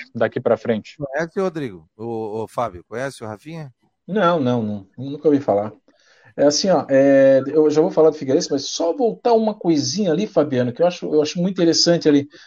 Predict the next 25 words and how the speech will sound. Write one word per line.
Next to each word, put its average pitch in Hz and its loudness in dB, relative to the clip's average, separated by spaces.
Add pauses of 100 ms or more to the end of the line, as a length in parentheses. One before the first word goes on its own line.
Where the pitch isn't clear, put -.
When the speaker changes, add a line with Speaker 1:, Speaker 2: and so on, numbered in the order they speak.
(160)
Speaker 3:
Márcio 208 2
Oliveira, 127 2
não 165 4
interessa 202 2
se 185 -12
jogou 143 2
bem 131 -2
ou 208 -6
não. 127 0 (460)
Se - -4
o 202 6
Avaí 160 4
assinou 147 -2
o - -6
contrato 127 -2
e 120 -4
deve, 131 4
tem 156 -2
que - -14
pagar. 190 2
Não, 143 2
Márcio, 196 -2 (460)
isso - -4
aí 226 2
é, 240 2